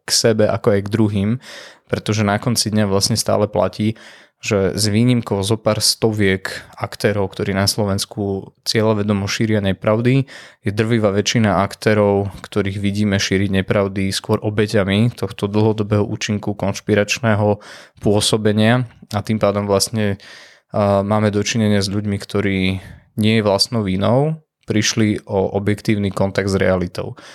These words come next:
No a ten objektívny kontakt s realitou, e, je niečo, čo si človek musí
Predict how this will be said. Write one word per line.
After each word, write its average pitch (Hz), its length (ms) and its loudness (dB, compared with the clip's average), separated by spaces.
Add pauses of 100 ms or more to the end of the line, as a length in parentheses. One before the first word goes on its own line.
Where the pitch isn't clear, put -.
(220)
No 98 160 0
a - 20 0
ten 104 220 0
objektívny 101 480 -2
kontakt 104 320 0
s 98 80 2
realitou, 101 800 2
e, 98 240 -6
je 98 160 0
niečo, 101 320 -2
čo - 80 -8
si - 160 -4
človek 104 560 0 (160)
musí 104 480 -2